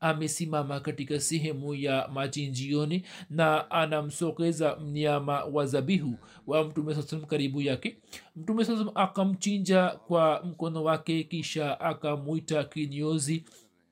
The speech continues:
na akanyoa nywele zake. Anasema kwamba, "Nikamwona Suhail ambaye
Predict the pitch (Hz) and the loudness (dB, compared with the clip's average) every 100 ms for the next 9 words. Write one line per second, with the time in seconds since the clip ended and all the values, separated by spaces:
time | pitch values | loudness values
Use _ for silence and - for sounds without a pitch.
0 | _ _ - 139 160 151 165 165 160 151 | _ _ -12 0 0 2 0 2 -2 0
1 | 180 165 139 160 151 139 143 123 - 220 | 2 2 2 -2 -2 -2 -2 -4 -8 -12
2 | _ _ _ _ _ 190 190 196 196 190 | _ _ _ _ _ 2 4 4 2 0
3 | 180 180 175 170 170 165 175 170 165 160 | 0 0 0 4 2 2 -2 0 0 2
4 | 165 160 151 170 - 156 151 143 - 160 | 0 0 -2 -6 -4 -2 -2 -2 -2 -4
5 | 135 151 139 131 139 | -2 -2 -2 -4 -4